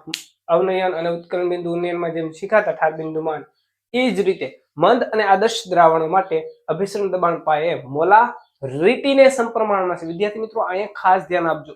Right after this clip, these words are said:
એક જ એવો સંખ્યાત્મક ગુણધર્મ છે જે મોલારિટીને સમપ્રમાણમાં હોય છે. કયો ગુણધર્મ? એ છે અભિસરણ દબાણ. અભિસરણ દબાણ છે કોને સમપ્રમાણ હોય છે? અ, સમપ્રમાણ હોય છે મોલારિટી, એટલે કે સાંદ્રતા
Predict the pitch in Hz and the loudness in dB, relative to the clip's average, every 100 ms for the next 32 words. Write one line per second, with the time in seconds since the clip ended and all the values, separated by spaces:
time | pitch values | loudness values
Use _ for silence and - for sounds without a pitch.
0 | - 175 - 247 240 202 208 190 196 202 | -6 -2 4 4 4 0 0 -2 -4 -4
1 | 185 190 180 156 143 143 170 185 262 - | -4 -6 -8 -10 -8 -4 -2 0 2 0
2 | - _ _ 127 170 156 160 214 - - | -4 _ _ -6 -2 2 4 4 2 -10
3 | _ - 123 170 208 240 214 190 175 165 | _ -18 -4 -2 0 2 0 -2 -8 -6
4 | 147 135 123 - _ _ _ _ _ 196 | -4 -4 -8 -16 _ _ _ _ _ 2
5 | 202 196 175 156 160 160 196 202 _ _ | 4 4 0 0 2 2 0 -4 _ _
6 | _ _ 165 165 156 160 214 208 165 156 | _ _ -6 -6 -4 -4 -4 -6 -10 -8
7 | 160 156 139 143 135 - 147 175 185 180 | -6 -8 -8 -8 -10 -10 -14 -12 -8 -6
8 | 180 175 170 180 170 180 190 180 170 165 | -4 -4 -4 -8 -8 -6 -6 -8 -8 -6
9 | 156 147 165 214 - _ _ _ _ _ | -6 -6 -6 -8 -10 _ _ _ _ _
10 | _ _ _ _ _ _ 143 143 160 165 | _ _ _ _ _ _ -8 -6 -4 -4
11 | 160 156 151 190 147 156 208 175 143 160 | -2 -2 -2 -2 0 2 2 0 -4 -6
12 | 135 131 170 - 151 151 156 185 | -6 -8 -8 -4 -4 -4 -4 -2